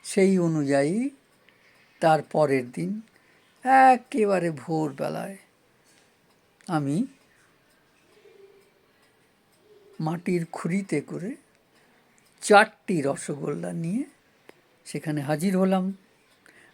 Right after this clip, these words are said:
বাড়ির আর সকলেও এই ব্যাপার জানে, তারা সকলেই জানতো আমি হেরে যাব। তারা বেশ আনন্দেই ছিল, খুশিতেই ছিল। যাই হোক, আমি খুঁড়ি তার হাতে ধরিয়ে দিলাম।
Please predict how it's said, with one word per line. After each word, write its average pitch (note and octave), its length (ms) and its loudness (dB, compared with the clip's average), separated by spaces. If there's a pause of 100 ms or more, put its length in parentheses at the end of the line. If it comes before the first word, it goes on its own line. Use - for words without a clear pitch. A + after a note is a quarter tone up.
বাড়ির D#3 360 4
আর C#3 140 4
সকলেও F#3 540 -4
এই F#3+ 100 0
ব্যাপার E3+ 360 -2
জানে, G3 340 2 (720)
তারা A#3 240 6
সকলেই A3 480 6
জানতো G#3 400 0
আমি F#3+ 400 0
হেরে C#3+ 260 0
যাব। C#3 280 0 (1600)
তারা A3+ 240 2
বেশ G#3+ 260 -2
আনন্দেই F#3 540 -2
ছিল, G3 260 -8
খুশিতেই F3 500 -6
ছিল। E3 260 -8
যাই G3 220 6
হোক, G3+ 80 -4 (1120)
আমি G3 440 4 (2000)
খুঁড়ি D#3+ 320 -2
তার D3 240 2
হাতে D3+ 240 -4
ধরিয়ে D3+ 340 -4
দিলাম। D#3 380 -4